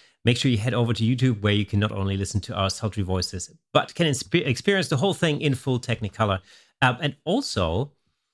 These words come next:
whilst we're at it, why don't you just head over to camera shake podcast dot com, um, and join our community over there. Uh, we're, we're planning on, uh, creating a whole bunch of different behind the scenes kind of content and extra stuff for you to enjoy.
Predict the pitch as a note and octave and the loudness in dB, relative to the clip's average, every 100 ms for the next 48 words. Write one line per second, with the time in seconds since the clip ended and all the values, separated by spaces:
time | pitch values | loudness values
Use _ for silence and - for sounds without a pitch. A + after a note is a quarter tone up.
0 | - - _ _ A2 F3+ - B2+ B2 F2+ | -20 -20 _ _ 0 0 0 0 0 0
1 | - C#3+ E3 C#3 - - D#3+ D#3+ C#3 - | -2 -2 0 -4 -10 -8 -4 -4 -4 -4
2 | A2 A#2 B2+ B2+ A2 _ A2+ - F2 E2 | -6 -4 -6 -6 -10 _ -14 -8 -4 -4
3 | - _ - B2 B2+ - G2+ F#2 F#2 _ | -6 _ 0 0 0 2 2 2 -2 _
4 | - - G#2+ G2+ A#2+ G2+ A2+ A2+ B2 G#2 | -20 0 2 4 2 0 2 2 0 -2
5 | G2+ G#2+ G#2 G2 G2+ F#2+ F#2 G2 F#2+ _ | -2 0 0 0 -4 -6 0 0 0 _
6 | _ - F#2+ F#2+ G2+ A2+ A#2 - A2 G#2+ | _ 2 2 2 2 2 2 -4 -2 -2
7 | - A2 G#2 - F#2+ F#2 F#2 E2+ - G2+ | 2 2 2 -2 -4 -4 -6 -10 -6 -6
8 | F#2 F#2+ F#2 A2 G2+ F#2+ F#2+ - G2+ F#2 | -4 -6 -6 -4 -4 -6 -14 -12 -10 -10
9 | F2+ G2 F#2 - D3+ - B2+ - B2+ A#2+ | -10 -10 -8 -4 -4 -4 -6 -2 -2 0
10 | A2+ G#2 - A2+ - A#2+ - - - B2 | 0 0 -4 -10 -10 -12 -14 -14 -6 -6
11 | - A#2 A#2 - A#2 G#2 C3+ G#3 | -6 -4 -4 -4 -8 2 4 2